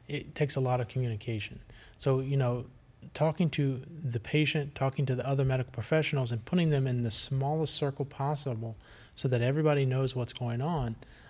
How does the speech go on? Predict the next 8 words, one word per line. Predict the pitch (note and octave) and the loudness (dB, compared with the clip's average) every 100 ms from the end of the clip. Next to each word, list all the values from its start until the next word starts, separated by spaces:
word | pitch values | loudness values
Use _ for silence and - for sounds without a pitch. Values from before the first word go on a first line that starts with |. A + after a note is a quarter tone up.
| - C3 | -8 -2
um, | A#2+ A2+ A2+ - - | -2 -2 -4 -8 -12
is | - B2 | -4 0
gonna | C#3 C3+ | 2 2
lead | C3+ B2+ | 2 0
to | - A#2 - - - | -2 -4 -4 -14 0
better | B2+ C#3+ | 4 4
outcomes | C3+ A#2+ - A#2+ A#2 A#2 D3 | 4 2 0 0 0 -4 -4
and | A#2+ A#2 | -2 -2